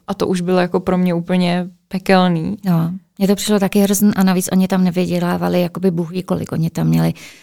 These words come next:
Speaker 2: základní mzdu,
Speaker 1: Mhm.
Speaker 2: takže když jsem si říkala,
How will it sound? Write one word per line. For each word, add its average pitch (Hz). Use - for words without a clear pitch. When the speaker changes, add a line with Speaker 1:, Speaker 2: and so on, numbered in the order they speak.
Speaker 2:
základní 175
mzdu, 160
Speaker 1:
Mhm. 185
Speaker 2:
takže 170
když 170
jsem 170
si 185
říkala, 175